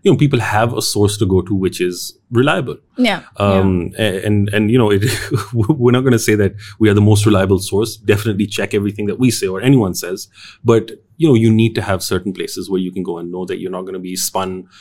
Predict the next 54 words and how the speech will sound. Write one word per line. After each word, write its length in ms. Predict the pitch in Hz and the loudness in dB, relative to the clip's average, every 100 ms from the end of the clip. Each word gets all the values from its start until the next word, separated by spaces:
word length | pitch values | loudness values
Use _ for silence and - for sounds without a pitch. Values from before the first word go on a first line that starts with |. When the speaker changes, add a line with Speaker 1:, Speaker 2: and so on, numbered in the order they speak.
| - | -8
Speaker 1:
or, 180 | 104 101 | 2 2
or 160 | 98 95 | 4 0
you're 80 | 98 | 0
not 100 | 98 | -2
gonna 140 | 98 | -4
get 200 | 92 90 | -6 -6
the 40 | 95 | -4
news 240 | 95 92 | -4 -4
in 100 | 92 | -6
a, 20 | |
in 120 | 90 90 | -8 -8
a 20 | |
particular 400 | - - - 90 | -10 -12 -10 -10
way. 100 | - - | -10 -8
Speaker 2:
Yeah, 280 | 226 196 113 - | -2 -2 -4 -6
yeah. 180 | - 98 | 0 2
Speaker 1:
Um, 140 | 95 | 2
so 100 | 104 | 2
I 60 | 117 | 2
think 140 | 135 | 2
that's, 200 | 107 110 | 2 0
that's 240 | - 107 - | 0 -2 -2
really 140 | 101 | -4
important. 400 | 95 - - - - - - - - - - | -2 -4 -8 -10 -16 -20 -20 -20 -20 -18 -4
Um, 440 | 120 113 113 113 | 0 2 4 4
Aisha, 240 | - 139 143 | 2 2 4
one 480 | 120 156 160 151 - | 4 6 6 4 -2
final 320 | - 117 117 | 0 2 2
question 300 | 113 101 107 | 2 0 0
that 100 | 98 | 2
I 20 | |
wanted 240 | 95 98 | 2 0
to 100 | 92 | -2
ask 220 | 92 - - | -4 -6 -2
you 100 | 101 | 0
is, 100 | 98 | 0
where 220 | 101 123 | 2 2
do 60 | 151 | 4
you 60 | |
wanna 140 | 147 117 | 0 -2
see 160 | - | -2
this 140 | 107 - | -4 -4
forum 260 | 98 98 | -2 -2
go? 240 | 90 92 _ _ _ | 0 -4 _ _ _
Where 200 | - 95 | -4 0
do 80 | 107 | 2
you 60 | 107 | 2
wanna 140 | 104 | 0
see 680 | 101 101 101 98 98 92 - _ | -2 -4 -4 -4 -6 -10 -16 _
this 180 | - 92 | -14 -12
forum 280 | - 98 95 | -8 -8 -6
develop 360 | 90 90 95 - | -6 -8 -8 -10
or, 460 | 98 113 110 104 | -6 -4 -2 -2
or 40 | 101 | -4